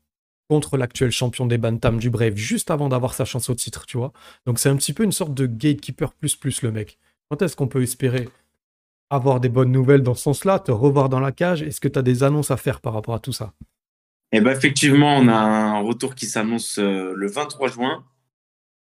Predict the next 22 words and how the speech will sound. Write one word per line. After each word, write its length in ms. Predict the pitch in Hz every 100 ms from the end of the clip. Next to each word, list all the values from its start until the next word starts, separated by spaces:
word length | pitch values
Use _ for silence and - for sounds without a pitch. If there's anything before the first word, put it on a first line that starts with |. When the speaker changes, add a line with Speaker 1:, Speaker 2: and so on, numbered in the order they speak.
| _ -
Speaker 2:
euh, 540 | 95 95 90 92 92 -
au 100 | 101
Bahreïn, 460 | 110 101 123 135
si 220 | 127 107 101
tout 100 | 107
va 100 | 104
bien. 460 | 107 120 131 131 127
Donc, 280 | 110 101 98
euh, 100 | 104
je 120 | 101
combats 640 | - 110 117 117 117 113 110
normalement, 920 | 104 107 107 104 110 113 110 107 101
euh, 500 | 98 95 92 95 95
Memosh 520 | 104 120 127 127 - 107
Raza, 580 | 101 107 101 117 - _ - - _ _ _
euh, 140 | 95 95
combattant 380 | 101 104 104 104
pakistanais, 640 | 107 - - 101 104 110
euh, 760 | 101 98 95 90 87 87 87 87
résidant 360 | 98 95 92
à 80 | 98
Londres. 420 | 101 135 147 139